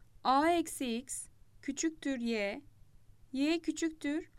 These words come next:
A artı X eşitsizliği sağlandığına göre aşağıdakilerden hangisi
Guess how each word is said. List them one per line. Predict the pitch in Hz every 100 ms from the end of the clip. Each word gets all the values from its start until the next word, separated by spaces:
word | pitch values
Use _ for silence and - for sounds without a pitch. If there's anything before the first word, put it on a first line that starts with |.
| - - -
A | 277 294
artı | 311 269 -
X | 214 226 - - - - - - -
eşitsizliği | - 226 294 - 294 269 311
sağlandığına | 311 285 269 277 277 277 294
göre | 302 269 208 196 285 - - - - -
aşağıdakilerden | 277 302 294 311 320 320 311 311
hangisi | 320 339 359 320 - 262 302